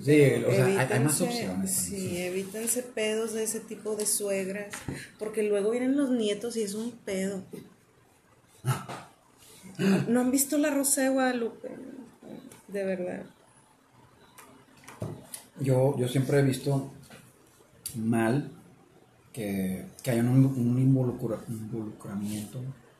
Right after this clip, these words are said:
Speaker 1: muy fuerte de los papás, tanto del hombre como de la mujer.
Speaker 2: Ujú.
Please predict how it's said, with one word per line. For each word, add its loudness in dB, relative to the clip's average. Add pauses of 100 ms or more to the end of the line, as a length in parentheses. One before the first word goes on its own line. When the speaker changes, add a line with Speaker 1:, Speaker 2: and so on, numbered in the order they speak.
(140)
Speaker 1:
muy -4
fuerte -2 (300)
de -2
los 2
papás, -2 (300)
tanto -4
del -4 (760)
hombre 2 (560)
como -8
de -12
la -16
mujer. -6 (220)
Speaker 2:
Ujú. -6